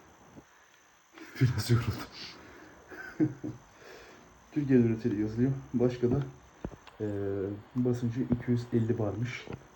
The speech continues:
Burada Q R var. Q R'dan da benim kanalıma abone olabilirsiniz.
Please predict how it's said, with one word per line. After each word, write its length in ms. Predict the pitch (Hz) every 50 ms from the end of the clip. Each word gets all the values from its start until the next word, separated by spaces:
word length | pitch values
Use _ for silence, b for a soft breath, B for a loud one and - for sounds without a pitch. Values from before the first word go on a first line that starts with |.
| - -
Burada 240 | 160 131 120 120
Q 220 | 120 - - 123 120
R 80 | 107
var. 120 | 98 107 117 - - - - -
Q 140 | - 135 120
R'dan 200 | 110 104 104 101
da 120 | 107 107 110
benim 160 | 110 110 104
kanalıma 300 | - 110 101 101 101 98
abone 180 | 95 98 101
olabilirsiniz. 680 | 101 104 101 98 95 95 95 92 - 101 101 107 - -